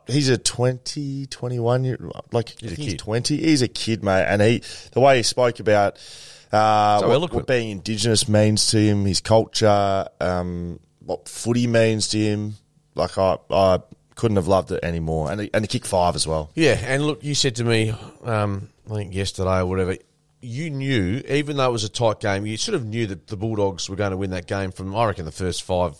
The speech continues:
Speaker 2: five or so,
Speaker 1: Yeah.
Speaker 2: ten minutes. You thought, "Nah, this game's on their terms. They're playing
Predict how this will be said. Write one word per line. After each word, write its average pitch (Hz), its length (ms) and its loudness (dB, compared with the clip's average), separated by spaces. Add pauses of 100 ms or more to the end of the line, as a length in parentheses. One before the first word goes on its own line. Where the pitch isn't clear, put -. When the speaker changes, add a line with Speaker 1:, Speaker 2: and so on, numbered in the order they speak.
(260)
Speaker 2:
five 95 260 -4
or 85 40 -14
so, 92 260 -4
Speaker 1:
Yeah. 87 200 -6 (140)
Speaker 2:
ten 98 200 -8
minutes. 92 260 -8
You 92 60 -10
thought, 95 240 -6 (320)
"Nah, 98 120 -4
this 107 180 -2
game's 101 240 -2
on 90 80 -4
their 90 120 -4
terms. 107 440 -2
They're 90 100 -6
playing 95 460 -2